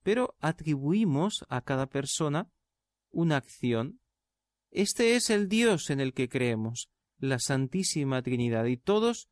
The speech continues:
debemos confesar este Dios, eh, porque si no creemos en este misterio, no somos realmente cristianos.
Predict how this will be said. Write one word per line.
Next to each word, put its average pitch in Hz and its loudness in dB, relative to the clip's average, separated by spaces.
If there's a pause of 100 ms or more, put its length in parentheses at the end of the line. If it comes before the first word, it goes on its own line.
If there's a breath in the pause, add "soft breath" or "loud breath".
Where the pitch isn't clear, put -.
(140)
debemos 151 0
confesar 151 -2
este 143 -4
Dios, 127 0 (380)
eh, 143 -8
porque 156 -2 (220)
si 151 -2
no 180 -2 (140)
creemos 156 2
en 139 -2
este 160 -2
misterio, 202 0 (300)
no 135 -2
somos 131 -4 (280)
realmente 127 0
cristianos. - -6